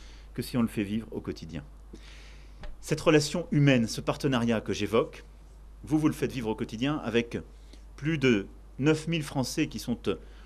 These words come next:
au registre consulaire sur l'ensemble du territoire, mais en fait beaucoup plus,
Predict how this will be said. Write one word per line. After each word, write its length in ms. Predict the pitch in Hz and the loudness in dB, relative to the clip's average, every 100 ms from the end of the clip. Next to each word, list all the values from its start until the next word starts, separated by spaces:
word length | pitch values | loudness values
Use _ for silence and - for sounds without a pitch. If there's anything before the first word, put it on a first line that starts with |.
| - - | -8 0
au 80 | |
registre 420 | 113 135 139 - 120 | 4 4 2 -4 -4
consulaire 500 | 123 - 123 123 123 | -4 -2 0 0 2
sur 140 | 113 | 0
l'ensemble 300 | 123 143 123 | 0 0 -4
du 60 | 110 | -2
territoire, 400 | 110 107 160 147 | -4 -2 -2 0
mais 80 | |
en 60 | 110 | -2
fait 260 | - 127 104 | -2 -2 2
beaucoup 260 | 170 165 | 2 2
plus, 440 | - 151 165 - | -6 -8 -8 -14